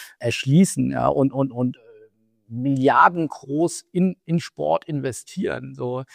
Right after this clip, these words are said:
die tun das ja nicht, weil sie ihr Geld irgendwie verbrennen wollen, sondern die glauben, dass da noch ganz viel möglich ist. Und insofern, ich glaube, wir können weiterhin total mit großer Wachstumsfreude nach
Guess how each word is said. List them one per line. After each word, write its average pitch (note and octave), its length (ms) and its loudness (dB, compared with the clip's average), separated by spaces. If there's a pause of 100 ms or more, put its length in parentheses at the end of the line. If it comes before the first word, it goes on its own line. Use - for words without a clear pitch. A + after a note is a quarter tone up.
(140)
die C#3 80 -4
tun G3+ 160 6
das F3 120 10
ja E3 120 10
nicht, E3 200 6
weil D3 140 6
sie D3 120 2
ihr C#3+ 100 8
Geld D#3 460 4
irgendwie C3 840 4 (460)
verbrennen B2 460 0
wollen, G#2 280 -2
sondern B2 200 0
die B2+ 400 2
glauben, C#3+ 480 0
dass C#3 180 -6
da C#2+ 200 -4
noch C#3+ 180 -12
ganz C3+ 200 -12
viel C#3 100 -4
möglich D3 380 0
ist. - 200 -20
Und A2+ 300 -14
insofern, C#3+ 760 6 (300)
ich C#3+ 80 -10
glaube, C#3 380 6
wir C3+ 120 2
können C3+ 260 4
weiterhin D3+ 320 6
total D3 720 4 (720)
mit C3 260 -2 (480)
großer C#3 300 2
Wachstumsfreude C#3+ 640 2
nach C3+ 140 0